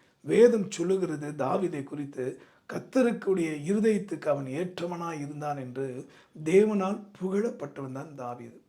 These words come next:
இன்றைக்கும் கூட இந்த வார்த்தையை கேட்கிற என் அன்பு சகோதரனே,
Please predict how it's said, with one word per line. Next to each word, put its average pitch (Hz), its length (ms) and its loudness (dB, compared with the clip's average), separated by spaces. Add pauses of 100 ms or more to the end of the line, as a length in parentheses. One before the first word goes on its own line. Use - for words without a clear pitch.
இன்றைக்கும் 185 520 -4
கூட 127 400 -6 (260)
இந்த 220 280 4
வார்த்தையை 165 540 0
கேட்கிற 147 320 -6
என் 127 80 -8
அன்பு 147 300 -6 (140)
சகோதரனே, 135 380 -6